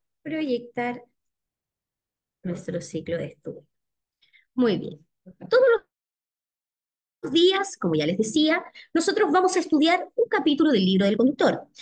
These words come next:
Hoy día vamos a iniciar con los siniestros de tránsito con la sesión número uno. Si ustedes se fijan al lado izquierdo dice definiciones básicas. Justamente ahí,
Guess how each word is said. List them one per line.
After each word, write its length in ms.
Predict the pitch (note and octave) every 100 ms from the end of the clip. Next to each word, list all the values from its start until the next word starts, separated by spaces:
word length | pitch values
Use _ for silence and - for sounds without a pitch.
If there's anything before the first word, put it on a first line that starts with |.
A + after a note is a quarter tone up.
| - -
Hoy 140 | E4+
día 180 | D4+ E4
vamos 260 | E4 D4+ -
a 260 | A3+ - _
iniciar 600 | A3 F#3+ F#3+ F4 A3+ - _
con 280 | E4+ G#4 G#4
los 320 | A3+ G#3+ A3
siniestros 520 | A3 F#3+ G#3 - G#3+
de 80 | F#3
tránsito 480 | G3+ G#3+ A#3+ C#4 D#4
con 120 | C#4+
la 80 | A3+
sesión 320 | - F#3 G3+
número 220 | G3+ G3
uno. 200 | D#3+ B2 - _ _ - -
Si 140 | -
ustedes 280 | F4 G#4+ A#4
se 120 | A#4
fijan 420 | - F4+ - G4 F#4
al 100 | G#3
lado 180 | D#3 - _ _ _ _ _ _ _ _ _ _ _ - E3
izquierdo 500 | F3+ - B3+ A#3+ D4
dice 520 | C#4+ C4 C4 D#4+ D#4 -
definiciones 680 | A#3+ A#3+ D#4 D#4 D#4+ F4+ F4+
básicas. 680 | C#4 C#4+ - - - - - _ _ -
Justamente 680 | C4 C#4+ B3 B3 B3+ D#4+ -
ahí, 480 | F3+ D#3+ C4 A#3+